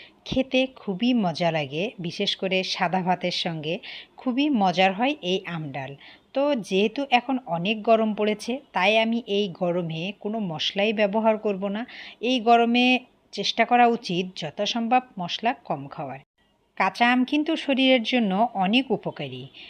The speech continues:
আপনারা কাঁচা আমের শরবত বানিয়ে খেতে পারেন বা মাখিয়ে খেতে পারেন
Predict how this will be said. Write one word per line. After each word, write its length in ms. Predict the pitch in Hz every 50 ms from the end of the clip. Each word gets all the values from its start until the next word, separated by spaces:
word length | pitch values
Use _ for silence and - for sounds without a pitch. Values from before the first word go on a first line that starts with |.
| - - _
আপনারা 360 | - 170 - - 247 269 277
কাঁচা 340 | 269 - 233 220 - 240 226
আমের 180 | 226 226 226
শরবত 440 | 220 - - 214 180 170 170 185 180 165
বানিয়ে 280 | 185 180 180 175 175
খেতে 280 | 170 - 202 165 - 180
পারেন 400 | 170 180 170 160 160 160 165 165
বা 200 | 151 180 180 180
মাখিয়ে 500 | 180 170 160 151 147 - - - 208 208
খেতে 240 | 202 214 175 - 180
পারেন 300 | 175 - 160 151 147